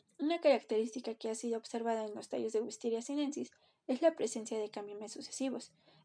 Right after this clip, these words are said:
Este es un tipo de variante cambial donde se producen múltiples cámbiumes después de haberse establecido el primer cámbium que forma el cilindro vascular original. Sin embargo, existe una controversia en el origen de la variante cambial de esta especie. En la figura dos muestro las posibles zonas de origen, que son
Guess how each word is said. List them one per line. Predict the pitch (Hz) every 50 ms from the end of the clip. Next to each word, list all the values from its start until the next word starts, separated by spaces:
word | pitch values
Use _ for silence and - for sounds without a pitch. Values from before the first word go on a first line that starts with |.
| -
Este | 277 269 - 339
es | 330 -
un | 330 294
tipo | 247 240 - 254
de | 247 247 233
variante | 226 226 220 220 220 - 247
cambial | - 294 277 269 269 254 254
donde | 254 247 240 226 240
se | - 240
producen | 226 - - 247 254 - 294 269
múltiples | 262 262 247 - 254 - 262 240 -
cámbiumes | - 240 233 226 240 247 262 285 294
después | - 247 240 - 240 226 233
de | 233
haberse | 220 220 214 240 226
establecido | 233 - - 220 226 220 208 - 247 247 247 247
el | 262 262 240
primer | - - 233 226 233 247 247
cámbium | - - 247 247 247 254 262
que | 269 - 233
forma | - 214 214 214 220
el | 226 -
cilindro | - 247 240 240 247 247 233
vascular | 220 214 - - 214 214 214 226
original. | 220 214 208 - - 226 202 - - _ _ _ _ _ _ _ _ _ _ _ _ _ _ _ _ - - - -
Sin | - - 254 262
embargo, | 277 285 269 262 226 208 214 269 - - - - - - - -
existe | 311 247 - 302 294 302 330
una | 330 339 320
controversia | 320 285 247 240 233 220 214 208 - 247 240
en | 247
el | 240 226
origen | 214 226 247 240 240 233 226
de | 233
la | 226 220 214
variante | 226 220 214 - - - -
cambial | - 220 233 254 254 226
de | 202 -
esta | - - 214
especie. | - - - 269 254 - 254 - - _ _ - - - _ _ _ _
En | 240 214
la | 208 -
figura | - 233 233 240 262 277 302
dos | 302 269 285 294 - - - - - - - -
muestro | 269 294 294 - 359 330
las | 302 294 294
posibles | - 226 - 233 226 226 240 247 -
zonas | 247 226 226 233 240
de | 226
origen, | 220 - - - - - -
que | - - 208
son | - - 202 - -